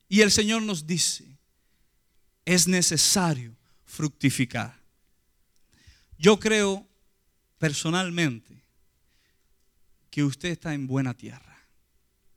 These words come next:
Y lo digo, lo dije en el primer servicio y lo repito ahora con mucha responsabilidad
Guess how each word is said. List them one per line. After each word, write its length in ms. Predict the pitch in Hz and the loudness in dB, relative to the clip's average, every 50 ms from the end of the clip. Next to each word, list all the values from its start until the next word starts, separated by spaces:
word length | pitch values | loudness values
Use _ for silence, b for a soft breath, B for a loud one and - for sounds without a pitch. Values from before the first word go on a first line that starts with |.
| _ _ _ _ _ _ _ _ _ _ _ _ _ _ _ _ _ b b b b b b b | _ _ _ _ _ _ _ _ _ _ _ _ _ _ _ _ _ b b b b b b b
Y 100 | - 147 | -2 0
lo 140 | 160 165 165 | 2 2 4
digo, 380 | 180 220 220 214 208 202 - - | 2 2 2 2 2 0 -2 -6
lo 220 | - 147 147 151 156 | -8 -2 -2 0 0
dije 280 | 165 214 196 190 196 | 2 0 2 2 0
en 80 | 196 185 | 0 -2
el 100 | 180 160 | -6 -6
primer 320 | - 170 170 175 175 170 | -4 -4 -2 -2 -2 -4
servicio 600 | 165 - 180 151 147 165 190 185 - - 220 214 _ _ _ _ _ _ _ _ _ | -4 -6 -6 -6 -6 -4 -4 -4 -6 -8 -10 -14 _ _ _ _ _ _ _ _ _
y 80 | - | -4
lo 120 | 131 139 135 | -2 -2 0
repito 420 | 127 143 139 - 185 180 - 175 | 0 -2 -2 -4 -4 -6 -6 -6
ahora 300 | 156 165 180 175 160 - | -6 -4 -4 -4 -6 -6
con 380 | - - 147 147 147 151 165 180 | -8 -8 -6 -6 -4 -4 -2 0
mucha 480 | 202 226 240 233 - - - 117 - - _ _ _ | 0 0 0 -2 -4 -8 -12 -12 -14 -20 _ _ _
responsabilidad 1160 | - 143 156 165 160 - - 175 156 147 - - 156 143 139 135 127 127 127 147 147 131 - | -10 -6 -6 -6 -6 -6 -6 -6 -4 -4 -4 -4 -4 -2 -2 -2 -2 -4 -4 -4 -6 -8 -10